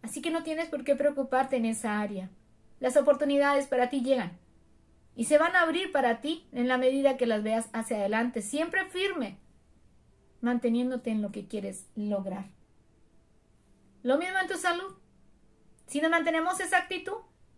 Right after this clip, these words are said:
nos marca que vamos a tener ahora una salud estable, físicamente y llenos de energía. Esto es lo que viene para ustedes. Lo que sí te hacen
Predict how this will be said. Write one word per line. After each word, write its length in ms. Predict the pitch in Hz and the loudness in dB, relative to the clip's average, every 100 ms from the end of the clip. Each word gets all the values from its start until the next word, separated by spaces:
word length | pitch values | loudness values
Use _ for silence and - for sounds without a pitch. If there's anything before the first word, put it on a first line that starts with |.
| - _ - | -20 _ -4
nos 180 | 254 277 | 0 2
marca 560 | 269 285 285 190 196 - _ _ _ _ _ _ - | 2 2 0 -8 -12 -16 _ _ _ _ _ _ 0
que 100 | 240 | 2
vamos 280 | 240 233 254 | 4 2 -2
a 100 | 226 | -2
tener 240 | 214 220 | -2 -2
ahora 480 | 208 196 190 196 - _ | 0 0 -2 -6 -12 _
una 280 | - 233 214 | -2 -2 -2
salud 360 | 202 196 196 202 - | -4 -8 -8 -10 -12
estable, 500 | 202 - 190 180 185 - _ _ _ _ _ _ _ _ _ _ _ _ _ _ _ _ _ _ | -12 -8 -8 -8 -14 -20 _ _ _ _ _ _ _ _ _ _ _ _ _ _ _ _ _ _
físicamente 880 | 311 320 370 359 370 370 330 226 214 - _ | -2 -2 0 0 0 -4 -4 -4 -6 -18 _
y 140 | - 220 | -6 2
llenos 260 | 247 240 | 4 4
de 80 | 202 | 0
energía. 500 | 190 185 - 202 190 - - | -2 -6 -4 -6 -6 -8 2
Esto 260 | 330 349 | 2 4
es 60 | 359 | 0
lo 80 | 370 | 0
que 100 | 339 | 0
viene 260 | 302 320 | 0 0
para 200 | 330 339 | 2 2
ustedes. 560 | 330 - 339 381 466 - _ - _ _ _ | 0 2 2 2 -2 -8 _ -20 _ _ _
Lo 160 | 233 233 | -4 2
que 120 | 254 | 2
sí 200 | 247 294 | 2 4
te 80 | 294 | 6
hacen 540 | 285 277 - 269 254 | 6 4 0 -4 -4